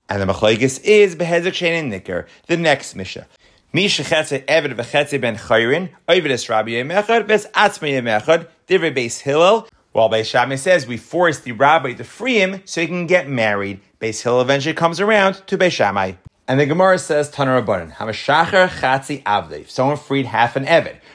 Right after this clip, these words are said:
Rebbe says, "Kana," the Eved is Kana half himself. Cham Omer Loi Kana. Rabbah says the machlokes between Rebbe and the Chum is Dafka Bishtar. Or Rabbi Yosef says that Rebbe and the Chum are arguing Bishtar or Bekesef. Daf Mem Beis Rabbah continues.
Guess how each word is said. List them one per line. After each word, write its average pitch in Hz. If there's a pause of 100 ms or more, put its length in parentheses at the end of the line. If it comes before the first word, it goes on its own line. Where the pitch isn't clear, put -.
(160)
Rebbe 151
says, 135
"Kana," 113
the 120
Eved 139
is 113
Kana 143
half 110
himself. 110 (260)
Cham 113
Omer 196
Loi 220
Kana. 98 (280)
Rabbah 180 (100)
says 147
the 143
machlokes 147
between 139
Rebbe 160
and 135
the 131
Chum 151
is 120
Dafka 123
Bishtar. 123 (160)
Or 113
Rabbi 107
Yosef 139
says 175
that 113
Rebbe 147
and 120
the 123
Chum 139
are 147
arguing 147
Bishtar 180 (140)
or 165
Bekesef. 101 (440)
Daf 160
Mem 156
Beis 143
Rabbah 139
continues. 147